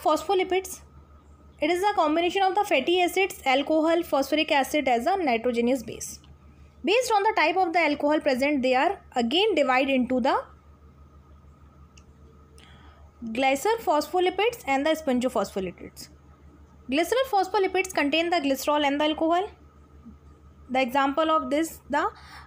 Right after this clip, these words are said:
lecithin and cephalin. And the spongophospholipids are the containing the spongosin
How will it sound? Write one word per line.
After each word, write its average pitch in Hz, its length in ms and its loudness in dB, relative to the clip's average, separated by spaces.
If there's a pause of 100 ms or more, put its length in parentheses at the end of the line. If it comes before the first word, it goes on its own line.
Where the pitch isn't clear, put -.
lecithin 302 500 0
and 330 160 0 (260)
cephalin. 196 520 -4 (420)
And 277 180 0
the 311 40 2
spongophospholipids 302 1200 0
are 277 120 2
the 302 140 0
containing 254 520 0
the 285 80 0
spongosin 277 1040 0